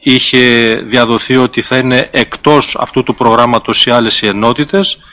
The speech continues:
των Ρεβενών και της Καστοριάς, αλλά και οι τέσσερις περιφερειακές ενότητες περιφέρειάς μας, ε, καλύπτονται και καλύπτονται λόγω και της κατανομής αυτής που έχει γίνει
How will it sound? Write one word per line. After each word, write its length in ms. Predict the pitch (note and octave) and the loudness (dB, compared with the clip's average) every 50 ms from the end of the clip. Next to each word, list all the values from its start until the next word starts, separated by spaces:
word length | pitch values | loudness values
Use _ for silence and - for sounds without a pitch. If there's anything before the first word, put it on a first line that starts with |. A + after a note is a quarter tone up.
| - _ _ _ | -20 _ _ _
των 180 | - A2+ A2 A2+ | -2 0 2 2
Ρεβενών 280 | A2+ A2 A#2 A#2+ B2 | 2 2 2 2 2
και 100 | A#2 A#2+ | 0 0
της 120 | A2 - - | -2 -2 -2
Καστοριάς, 580 | - A2+ - - A#2 A#2 C3 E3 F#3 E3+ - | -2 -4 -4 -2 -4 -2 2 0 0 2 2
αλλά 320 | D3 C3+ C#3+ E3 F3+ F#3 F3+ - - - - - - - _ _ _ _ _ _ _ _ _ _ _ | 0 2 2 2 2 0 -2 -8 -20 -20 -20 -20 -20 -20 _ _ _ _ _ _ _ _ _ _ _
και 180 | - D#3 D#3 | -2 2 2
οι 60 | D3 C#3+ | 2 2
τέσσερις 420 | - D3 D3 - - C#3 C3+ - | 2 0 0 0 0 0 -2 -2
περιφερειακές 540 | - C3+ A#2+ A2 B2 A#2+ - - B2+ - - | -2 -2 0 0 -2 -2 -2 -2 -2 -2 -2
ενότητες 340 | A#2+ C3 C#3 - C#3 - - | -2 -4 -4 -2 -4 -4 -2
περιφέρειάς 600 | C3 A#2+ A2 - - C3 A#2 A#2 B2 C3 B2+ C#3+ | -2 -2 -2 -2 -2 0 2 2 2 2 0 0
μας, 360 | D3 D3+ D3 - - - - | -2 0 0 0 0 -2 0
ε, 300 | C3 B2 A#2+ A#2 A2+ - - - - - - - - | 0 0 -2 -2 -4 -8 -12 -20 -20 -20 -20 -20 -4
καλύπτονται 800 | - G#2 G2+ A2 A#2+ B2 - - D3 C3+ D3+ D#3 D#3 E3 D#3+ - _ - - - - - _ _ _ _ _ _ _ _ | -2 0 0 2 0 0 0 0 -2 0 0 0 0 0 -4 -8 _ -20 -20 -20 -20 -20 _ _ _ _ _ _ _ _
και 480 | _ - C3 B2+ B2+ B2 B2 B2 A#2+ A#2 - - - | _ -2 -2 0 2 2 0 0 -2 -4 -6 -14 -12
καλύπτονται 580 | - - A#2 A#2 C3+ C3 - D3 C3 C3+ C#3 C#3 C#3 B2+ - | -4 -4 -2 -2 -4 -4 -4 -6 -2 0 0 0 -2 -4 -4
λόγω 360 | - A#2 B2 C3+ C3+ C3+ C3+ | -4 0 0 2 2 2 0
και 200 | B2 - C3+ C3 | 0 0 -4 -4
της 160 | - - - | -2 -4 -8
κατανομής 520 | - - A#2+ - A#2+ A#2+ B2 C3 C3+ - - | -4 -4 -4 -4 -2 -4 -2 -2 -2 -4 -4
αυτής 280 | G#2+ - - C#3 - | -4 -6 -8 -8 -8
που 140 | - - B2+ | -6 -4 -4
έχει 200 | B2+ A#2+ - B2 | -4 -4 -6 -10
γίνει 420 | A2 A#2 C3 C3 C#3 C3+ C#3 C3+ | -8 -6 -6 -4 -4 -4 -4 -6